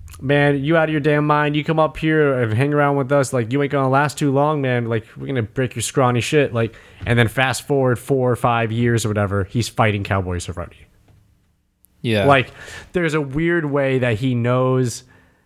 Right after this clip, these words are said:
Speaker 1: and plays his actual plans. Like,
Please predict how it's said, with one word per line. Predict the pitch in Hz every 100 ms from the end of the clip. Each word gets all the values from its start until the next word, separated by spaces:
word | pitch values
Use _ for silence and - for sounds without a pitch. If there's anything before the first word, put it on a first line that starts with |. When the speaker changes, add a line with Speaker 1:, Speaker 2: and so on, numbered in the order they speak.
| _ _
Speaker 1:
and | 127 123
plays | - - 127 123 120 113 104 - _ _ _ _
his | - 123
actual | 117 117 - 131 120 107
plans. | - 107 104 120 147 -
Like, | 117 110 101